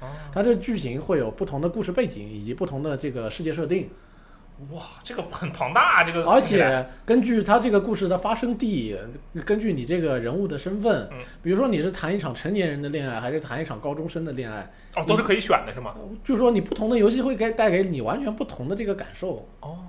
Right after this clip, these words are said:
Speaker 2: 所以说，
Speaker 1: 嗯。
Speaker 2: 还没那么容易让你这个厌烦。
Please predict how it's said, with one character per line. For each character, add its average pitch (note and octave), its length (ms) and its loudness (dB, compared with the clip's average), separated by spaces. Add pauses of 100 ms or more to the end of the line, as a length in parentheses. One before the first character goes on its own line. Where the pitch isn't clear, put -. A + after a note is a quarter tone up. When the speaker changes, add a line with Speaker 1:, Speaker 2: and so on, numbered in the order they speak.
(200)
Speaker 2:
所 F#3 160 -2
以 D#3 40 2
说， D3+ 460 -2 (120)
Speaker 1:
嗯。 A#2 100 -10 (120)
Speaker 2:
还 - 240 -6
没 D#3+ 180 -2
那 E4 120 0
么 A#3+ 80 2
容 B2 180 -4
易 B2 200 -4
让 B2+ 180 -2
你 G2 100 -10
这 B2 80 -6
个 A2+ 60 -4
厌 C3+ 220 -2
烦。 - 200 -14